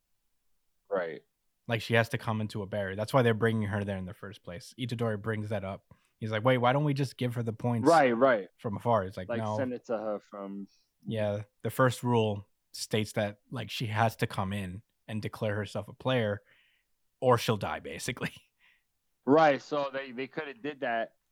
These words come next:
Speaker 1: and thought she was good, and then
Speaker 2: Mm.
Speaker 1: nineteen days later, or
Speaker 2: Mm.
Speaker 1: however many days left. Right.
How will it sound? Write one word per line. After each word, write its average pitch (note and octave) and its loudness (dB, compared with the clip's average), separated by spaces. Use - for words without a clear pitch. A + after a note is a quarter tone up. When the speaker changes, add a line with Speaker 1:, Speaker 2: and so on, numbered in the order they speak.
Speaker 1:
and A2 -8
thought B2 -4
she B2+ -6
was A2 -8
good, G#2+ -2
and G#2 -6
then G#2+ 2
Speaker 2:
Mm. - -2
Speaker 1:
nineteen G#2+ -2
days G2+ -4
later, F#2+ -4
or B2 -6
Speaker 2:
Mm. A2 2
Speaker 1:
however G2 4
many F#2+ 0
days F#2 -2
left. F#2 0
Right. D#2+ 0